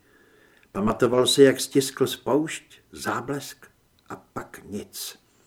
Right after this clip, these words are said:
"Proč nejsme mrtví? A proč si nás střelil? Blázne!" "Teď víš, že to myslím vážně. Už mě nikdy nepodceňuj."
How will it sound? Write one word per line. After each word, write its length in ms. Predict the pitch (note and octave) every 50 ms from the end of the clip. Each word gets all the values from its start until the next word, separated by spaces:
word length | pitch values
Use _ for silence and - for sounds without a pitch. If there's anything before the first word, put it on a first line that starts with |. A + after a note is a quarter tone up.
| _ _ _ _ _ _
"Proč 420 | - - G#2 G#2+ - - - - F2+
nejsme 580 | G2+ A2 - G#2+ - - - F#2+ A2 A2 A2+ A2 -
mrtví? 960 | - - E3 - - - G#2 G#2+ A2+ A2+ A2 G#2 G2+ F#2+ F#2+ F#2 F#2 E2+ - - - - - - - - - -
A 80 | - -
proč 260 | - - C3 B2 -
si 200 | - - - -
nás 240 | - A2 G#2+ G2+ -
střelil? 840 | - - - - - - - - G#2 G#2 G2 F#2+ F2+ F2 E2+ E2+ E2+ - - - - _
Blázne!" 840 | - - A#2 C#3+ F3 G#3 C#4 C4 E3 A2+ A#2 G#2+ F#2+ F2 E2 D#2 D2+ D#2 - - _ _ _ _ _ _ _ _ _ _ _ _ _ _ _
"Teď 260 | - C3 A#2 - -
víš, 320 | - D3 F3 - - - -
že 100 | - C3+
to 160 | C3+ C3 B2+
myslím 380 | C3 C3 C3+ - A#2+ C#3 C#3+ -
vážně. 600 | C3 C3 C#3+ C3+ - - F2+ E2+ D2+ C#2+ - - _ _ _ _ _ - - _ _
Už 200 | - G2+ - -
mě 160 | - A#2 A#2
nikdy 400 | G2+ G2 B2 A#2 - - - B2+
nepodceňuj." 1040 | B2+ C3+ C3+ C3+ - - - - - - - G3 F#3 E3+ D3 - - - - - -